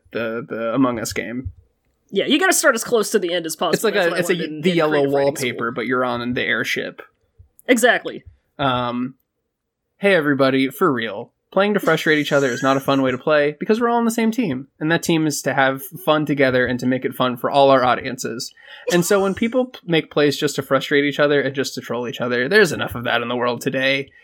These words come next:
Speaker 1: of people trolling each other just to be mean and hurtful. And if we're gonna play in the space together, we need to do it because we want each other to have fun and not because we're trying to frustrate each other, 'cause there's enough frustrating things in the world right now, and there's enough that we can't control. And one of the things we can't control is that everyone is here to have fun and not waste each other's times, and so when we make decisions that are meant to troll each other, that's something that bad people do."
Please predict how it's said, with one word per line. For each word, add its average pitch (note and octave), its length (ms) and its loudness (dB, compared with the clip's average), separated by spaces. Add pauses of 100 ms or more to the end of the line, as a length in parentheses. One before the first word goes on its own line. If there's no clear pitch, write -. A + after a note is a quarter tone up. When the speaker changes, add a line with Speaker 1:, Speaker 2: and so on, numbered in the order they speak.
(280)
Speaker 1:
of G3+ 140 4
people A3+ 300 0
trolling A3+ 340 2
each A#2+ 160 -6
other A#2+ 180 -8
just D3+ 220 -8
to F#3+ 60 -2
be G3 120 2
mean G3+ 220 4
and G3+ 120 4
hurtful. F#3+ 520 -4 (380)
And D3 420 2
if F3+ 180 2
we're G#3+ 100 2
gonna A3+ 220 2
play A3 160 -2
in G#3 80 2
the G3+ 60 2
space G3 320 0
together, G3 320 2
we F#3 100 0
need F#3 180 0
to F3 80 -12
do E3 180 2
it D#3+ 80 -4
because D3+ 240 0
we D3+ 40 0
want D3 200 2
each C3+ 100 -2
other C#3 180 4
to C3 120 0
have C3 160 0
fun B2+ 160 0
and B2+ 100 -2
not A#2+ 140 0
because B2 260 -2
we're B2 80 -4
trying A#2 240 -4
to B2 60 -8
frustrate D3 340 2
each C#3 140 -4
other, C#3+ 240 4
'cause C#3 160 -8
there's A3+ 200 0
enough E3 180 2
frustrating C3 360 0
things B2 160 -8
in B2+ 60 -6
the C#3 80 -4
world F#3+ 180 4
right E3+ 160 4
now, D#3+ 160 2
and D3+ 80 0
there's C#3+ 100 0
enough C#3+ 140 2
that C3+ 100 -4
we B2+ 60 -6
can't C3 180 -4
control. C3 300 -4
And C3+ 100 -4
one F3 100 2
of G3 40 2
the F#3+ 80 -2
things G3+ 180 -2
we G#3+ 80 0
can't G#3+ 160 0
control F#3 360 0
is E3 100 -4
that E3 80 0
everyone E3+ 420 2
is D3+ 120 -2
here D#3 100 2
to D3 80 0
have C#3+ 160 2
fun C#3+ 160 -2
and C#3 100 -2
not C3+ 120 0
waste C#3+ 180 -2
each C3+ 80 -4
other's C#3 220 0
times, F3+ 260 0
and E3 140 -4
so G#3 100 2
when G#3 80 2
we A3 80 0
make C4+ 200 2
decisions B3 440 2
that A#3 80 2
are A#3 40 2
meant A#3 180 0
to A3+ 40 -12
troll A3 240 2
each G#3+ 100 0
other, G#3 180 2
that's G3 100 0
something F#3+ 220 0
that E3 100 2
bad E3 180 2
people C3+ 220 -4
do." A#2 200 -12